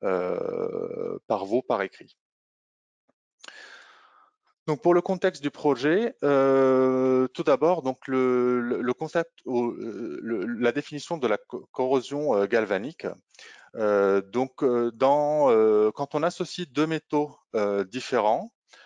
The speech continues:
euh, cette association induit une corrosion plus importante du métal qui est dit moins noble. C'est ce qu'on appelle donc la corrosion galvanique.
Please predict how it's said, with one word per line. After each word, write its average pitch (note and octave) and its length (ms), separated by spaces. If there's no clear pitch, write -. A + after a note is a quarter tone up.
euh, G#2 500
cette - 280
association D#3 560
induit B2+ 280
une A#2+ 100
corrosion C#3 500
plus E3 240
importante C#3 600
du G2+ 280
métal C#3 520
qui A#2 260
est B2+ 240
dit B2 240
moins B2 260
noble. G#2 400
C'est - 160
ce - 80
qu'on B2+ 100
appelle C3 280
donc A#2 220
la A2+ 80
corrosion A2 340
galvanique. F#2 560